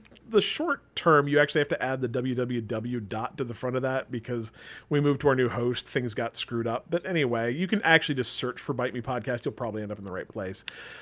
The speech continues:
Um, yes, Colby?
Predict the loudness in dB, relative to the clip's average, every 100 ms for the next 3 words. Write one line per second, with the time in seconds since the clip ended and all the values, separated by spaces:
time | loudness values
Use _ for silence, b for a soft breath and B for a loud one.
0 | B _ 6 8 8 6 2 0 -4 -12
1 | _ _ _ _ _ -6 -6 -4 -8 -10
2 | -10